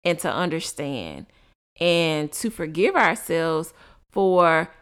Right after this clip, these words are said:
having a good time without our kids or husbands. It's not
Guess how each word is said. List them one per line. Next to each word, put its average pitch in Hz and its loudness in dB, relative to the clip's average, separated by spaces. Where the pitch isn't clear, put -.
having 262 4
a 254 2
good 185 0
time 160 2
without 160 0
our 160 2
kids 160 -4
or 165 -2
husbands. 156 -4
It's 226 -4
not 202 2